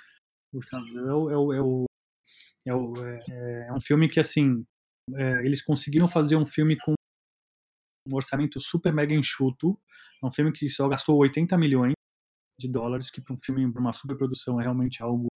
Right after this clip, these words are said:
é, bastante econômico. Conseguiram um super resultado. É,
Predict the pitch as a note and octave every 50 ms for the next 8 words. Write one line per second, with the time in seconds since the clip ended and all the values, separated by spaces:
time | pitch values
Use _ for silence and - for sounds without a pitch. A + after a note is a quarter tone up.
0 | _ _ _ _ _ - - _ _ _ _ _ _ _ - B2 B2 B2 A#2+ A#2+
1 | A#2 A#2 A#2 B2 A#2+ A#2+ - - - - C3+ C#3 D#3 D3 - - C#3+ C3+ C3 B2+
2 | B2+ B2 B2 B2 B2 A#2+ A#2 A2+ A2+ G#2+ - _ _ _ - - - - C#3 B2+
3 | B2 A#2+ A#2 B2+ C3+ - - G3 - - - - - - - - - - - -
4 | - - - - _ _ _ _ _ _ _ _ _ _ _ _ _ _ _ _
5 | - C#3+ D3+ D#3+ E3 D#3+ D#3 - _ _ _ _ _ - - F#3+ E3+ D#3+ D#3+ D3
6 | C#3 C3 - - B2 A#2 A#2+ B2 B2+ C3+ D#3+ G3+ A3 - _ _ _ _ _ _
7 | _ _ _ _ _ _ - B2 B2+ B2+ A#2+ A#2 A#2 A#2 A#2 A#2 A#2 A#2 A#2 A#2
8 | A2+ A#2